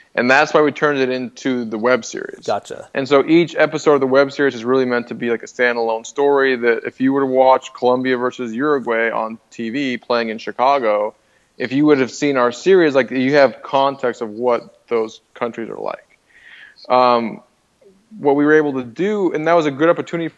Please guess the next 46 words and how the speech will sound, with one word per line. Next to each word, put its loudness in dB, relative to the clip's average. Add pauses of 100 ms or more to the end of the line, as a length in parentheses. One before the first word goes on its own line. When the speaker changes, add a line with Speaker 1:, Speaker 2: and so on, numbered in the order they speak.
Speaker 1:
for 0
us 0
to -8
get 0
exposure. -2
Uh, 2
we -4
were 0
able -4
to -12 (180)
keep -8 (100)
ownership -6
of -2
all 4
the -6
material, -6
even -6
though, -2
and -8
we -4
just -8
licensed -4
it -6
to -10
Kick. -8 (420)
So 4
we 0
actually -2
got 0
funding -2
from -6
them -2
to -12
finish -8
our -8
movie. -8 (720)
So 4
right 4
now 2
we're 0
working -6
on -6
finishing, -10
like, -10
the -10
feature -2